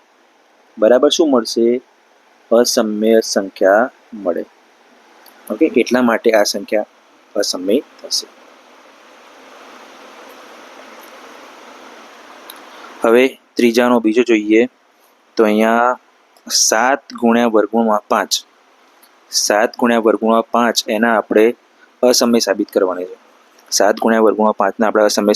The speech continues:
સાબિત કરવાની છે. તો મિત્રો, વર્ગમૂળમાં પાંચને તો આપણે અસમય આગળ સાબિત કરી જ છે, બરાબર? તો અહીંયા લખીશું કે વર્ગમૂળ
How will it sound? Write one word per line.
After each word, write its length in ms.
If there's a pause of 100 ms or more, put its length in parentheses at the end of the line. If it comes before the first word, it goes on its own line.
સાબિત 260 (120)
કરવાની 360
છે. 40 (420)
તો 60 (100)
મિત્રો, 260 (640)
વર્ગમૂળમાં 500
પાંચને 400
તો 100
આપણે 260
અસમય 300
આગળ 240
સાબિત 280 (180)
કરી 220
જ 100
છે, 100 (680)
બરાબર? 300 (420)
તો 80
અહીંયા 200
લખીશું 420 (1000)
કે 160 (1300)
વર્ગમૂળ 960